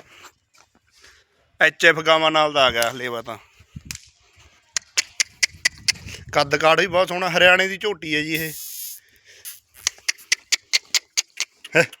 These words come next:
ਦੇਖ ਸਕਦੇ ਹੋ ਫੇਸ ਵੀ ਬਹੁਤ ਵਧੀਆ, ਥਣ ਕੱਲਾ ਕੱਲਾ, ਅੱਡਰ ਤੇ ਨਾੜਾ ਨੂੜਾ ਵੀ ਬਹੁਤ ਵਧੀਆ ਨੇ। ਮਾੜੀ ਖੋਲ ਕੇ ਦਿਖਾਈ ਬਈ, ਵੇਖੋ ਜੀ ਲੇਵਾ ਬਹੁਤ ਸ਼ਾਨਦਾਰ ਆ।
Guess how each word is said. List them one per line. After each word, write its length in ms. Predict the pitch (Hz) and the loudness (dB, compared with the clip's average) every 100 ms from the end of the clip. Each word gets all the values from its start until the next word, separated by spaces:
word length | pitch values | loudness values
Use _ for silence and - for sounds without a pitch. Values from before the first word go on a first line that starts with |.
| _ _ - _ _ _ _ _ _ _ _ _ | _ _ -20 _ _ _ _ _ _ _ _ _
ਦੇਖ 260 | 143 135 123 | -4 -2 0
ਸਕਦੇ 320 | 127 131 147 | -2 -4 -6
ਹੋ 120 | 143 - _ _ _ _ - _ _ _ _ | -10 -14 _ _ _ _ -20 _ _ _ _
ਫੇਸ 240 | 143 143 | -4 -4
ਵੀ 80 | 160 | -2
ਬਹੁਤ 240 | 160 165 | 0 0
ਵਧੀਆ, 380 | 175 170 170 151 - _ | 0 4 4 2 -4 _
ਥਣ 180 | 156 151 | 0 2
ਕੱਲਾ 300 | 147 156 156 | 2 4 4
ਕੱਲਾ, 320 | 156 156 156 143 _ _ _ _ _ _ _ _ _ - - _ _ _ _ _ - - 160 | 2 2 2 2 _ _ _ _ _ _ _ _ _ -20 -20 _ _ _ _ _ -20 0 0
ਅੱਡਰ 220 | 147 160 | 4 2
ਤੇ 120 | 160 | 4
ਨਾੜਾ 280 | 165 156 151 | 4 6 6
ਨੂੜਾ 200 | 151 151 | 2 -2
ਵੀ 100 | 170 | -4
ਬਹੁਤ 180 | 156 156 | -4 -4
ਵਧੀਆ 260 | 160 165 165 | -6 -8 -6
ਨੇ। 140 | 165 - _ _ _ _ _ _ _ _ _ - | -8 -12 _ _ _ _ _ _ _ _ _ 2
ਮਾੜੀ 140 | 208 | 2
ਖੋਲ 220 | 247 208 | 6 6
ਕੇ 120 | 226 240 | 6 2
ਦਿਖਾਈ 200 | 240 240 | 2 0
ਬਈ, 200 | 233 190 _ _ _ _ _ _ _ _ _ _ _ _ 180 | -6 -10 _ _ _ _ _ _ _ _ _ _ _ _ _
ਵੇਖੋ 280 | 135 127 143 | -18 -12 -10
ਜੀ 60 | |
ਲੇਵਾ 260 | 151 143 139 | -2 0 0
ਬਹੁਤ 240 | 131 147 | -2 -6
ਸ਼ਾਨਦਾਰ 320 | 131 123 117 | -6 -10 -10
ਆ। 80 | 110 | -12